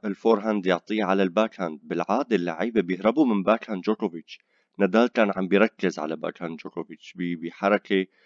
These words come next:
آه، غريبة بالعادة، لأنه جوكوفيتش ما عنده مشكلة بالطابات الارتداد عالي على الباكهاند، بعكس اللعيبة اللي بيلعبوا بإيد وحدة الباكهاند.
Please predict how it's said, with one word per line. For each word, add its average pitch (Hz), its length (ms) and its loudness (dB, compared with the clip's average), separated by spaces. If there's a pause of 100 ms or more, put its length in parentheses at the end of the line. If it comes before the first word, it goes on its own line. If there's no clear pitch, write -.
(360)
آه، 87 260 0
غريبة 90 480 0
بالعادة، 92 600 2
لأنه 92 380 2
جوكوفيتش 107 600 -2
ما 131 180 4
عنده 120 260 2
مشكلة 117 340 -2
بالطابات 92 600 0
الارتداد 92 600 4
عالي 92 440 6
على 85 180 2
الباكهاند، 87 500 0
بعكس - 460 -8
اللعيبة 85 440 -2
اللي 80 120 -4
بيلعبوا 85 280 -2
بإيد 87 320 -6
وحدة 98 260 -6
الباكهاند. 85 460 -12